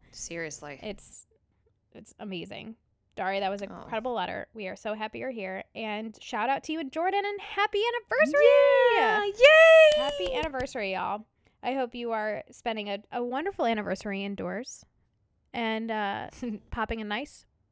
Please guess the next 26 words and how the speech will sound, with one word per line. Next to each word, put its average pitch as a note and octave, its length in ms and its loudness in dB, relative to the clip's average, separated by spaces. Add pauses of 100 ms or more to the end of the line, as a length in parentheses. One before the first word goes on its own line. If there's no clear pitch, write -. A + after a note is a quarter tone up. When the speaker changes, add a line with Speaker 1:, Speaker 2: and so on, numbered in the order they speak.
Speaker 2:
bottle G3+ 300 0
of G3+ 180 -4
wine F#3+ 360 -10
if B3 140 -12
that's F#3+ 280 -8
your F#3 420 -6
prerogative. G#3+ 500 -12 (320)
And C#4 500 -10 (360)
cheers E4+ 340 -8
to - 100 -10
you. A4 120 -6 (160)
Speaker 1:
Cheers D4+ 320 -14
to E4 100 -18
you D4+ 160 -16
guys. F#3 580 -8 (640)
If A3+ 140 -12
any D4 260 -4
of D4 80 -6
you C#4+ 240 -6
would C#4+ 160 -2
like B3+ 220 -4
to C4 140 -8
write A3+ 300 -6
in B3+ 160 -4
some A3+ 280 -10
letters, D4+ 720 -4